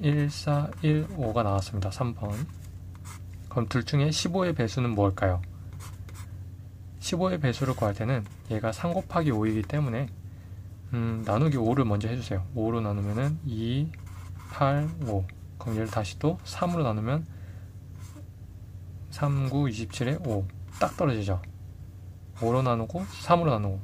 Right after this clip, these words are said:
물론 나누기 십오를 바로 하셔도 되지만 저 같은 경우는 그냥 오로 나누고 삼으로 나눴습니다. 그랬더니 구십오 딱 떨어집니다.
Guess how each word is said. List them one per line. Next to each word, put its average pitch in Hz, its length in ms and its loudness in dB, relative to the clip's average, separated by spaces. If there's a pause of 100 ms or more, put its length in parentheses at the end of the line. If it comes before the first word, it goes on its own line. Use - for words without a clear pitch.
(120)
물론 139 340 4
나누기 120 300 2
십오를 160 380 0
바로 113 260 2
하셔도 139 340 2
되지만 104 380 2 (540)
저 - 100 4
같은 135 200 4
경우는 113 220 0
그냥 104 280 -2
오로 120 240 6
나누고 107 300 2
삼으로 151 260 4
나눴습니다. 104 520 0 (420)
그랬더니 120 280 0
구십오 117 380 0
딱 139 240 0
떨어집니다. 123 520 2